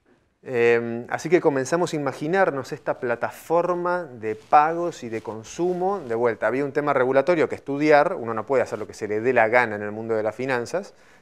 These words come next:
y puede tener impacto en distintos marcos regulatorios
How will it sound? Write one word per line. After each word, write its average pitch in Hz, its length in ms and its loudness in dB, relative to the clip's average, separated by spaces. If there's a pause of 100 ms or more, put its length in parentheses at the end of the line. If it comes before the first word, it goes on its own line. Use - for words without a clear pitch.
(140)
y 110 100 -10
puede 135 200 2
tener 123 180 0
impacto 139 720 0 (420)
en 120 160 -6
distintos 131 540 -4
marcos 131 320 0
regulatorios 127 880 0